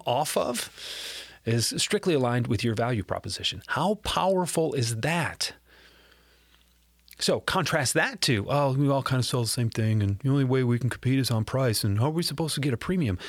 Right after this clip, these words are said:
Yeah, I went into a commoditized market and sold at a twenty percent premium and ate my competitor's lunch. That can work for you too, if you are willing to do the work to dig into what makes you different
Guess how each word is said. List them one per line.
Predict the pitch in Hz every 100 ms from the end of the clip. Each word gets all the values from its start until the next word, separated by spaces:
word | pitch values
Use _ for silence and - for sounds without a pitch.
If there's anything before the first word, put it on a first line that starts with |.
| - -
Yeah, | 180
I | 139
went | 180 170
into | 156 160
a |
commoditized | 147 143 143 143 139 143
market | 123 101 - 165 _ _ - - - - -
and | 127
sold | - 139 131
at |
a | 123
twenty | - 120
percent | 113 - 110
premium | 117 98 95 92 - - - -
and | 104 -
ate | - 120 117 - -
my | 123
competitor's | - - 110 101 101 95 - -
lunch. | 80 73 - - - - _ _ _ _ _ _ _ - - _ _ _ _ _ _ _ _ - - -
That | 120 151
can | 139
work | 127
for | -
you | 107 117
too, | - 151 101
if | - 170 - -
you | 127
are | 123
willing | 135 135
to | 123
do | 123 170
the | 165
work | 143
to | -
dig | 120 180 185
into | 156 147 139
what | 139
makes | 139 131 -
you |
different | 113 123 117 117 -